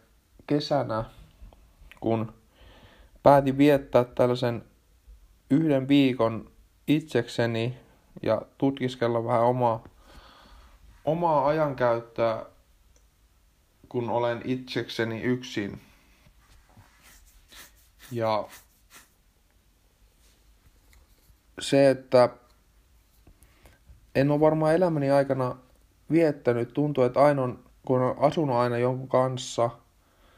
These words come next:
niin se, että en ole viettänyt noinkaan pitkää pätkää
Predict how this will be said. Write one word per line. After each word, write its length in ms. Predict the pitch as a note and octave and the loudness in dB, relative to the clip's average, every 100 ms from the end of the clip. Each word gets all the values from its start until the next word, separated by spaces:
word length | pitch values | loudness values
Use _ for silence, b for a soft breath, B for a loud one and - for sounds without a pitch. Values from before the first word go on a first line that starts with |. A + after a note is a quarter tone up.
| b b b b _ _ _ _ _ _ _ _ _ - | b b b b _ _ _ _ _ _ _ _ _ -8
niin 300 | A#2+ A2+ - _ - | -6 -6 -10 _ -8
se, 220 | A#2+ B2 | 0 0
että 200 | A#2+ B2 | 0 -2
en 120 | B2 | -2
ole 120 | B2 | -2
viettänyt 600 | C#3 D3+ C#3 - A2 G#2+ - _ _ _ - | 0 0 0 -4 -6 -6 -12 _ _ _ -4
noinkaan 400 | C3 B2+ A#2+ A2+ | -4 0 2 2
pitkää 460 | C3 B2+ - A2+ | 0 -4 0 0
pätkää 800 | A2+ C3 C3 - - A2+ A2+ - | 2 2 0 -2 -6 -2 -2 -4